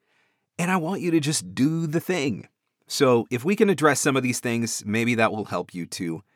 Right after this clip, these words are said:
just do the thing. So here we go. Five things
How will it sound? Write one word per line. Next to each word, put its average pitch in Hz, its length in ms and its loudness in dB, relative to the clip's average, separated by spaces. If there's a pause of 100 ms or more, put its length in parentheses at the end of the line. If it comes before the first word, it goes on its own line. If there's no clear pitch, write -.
(280)
just 90 500 -2 (320)
do 73 380 -12 (240)
the - 100 -12
thing. - 360 -16 (400)
So - 140 -4
here 180 140 4
we 180 80 6
go. - 220 -2 (800)
Five 139 340 4
things 110 640 0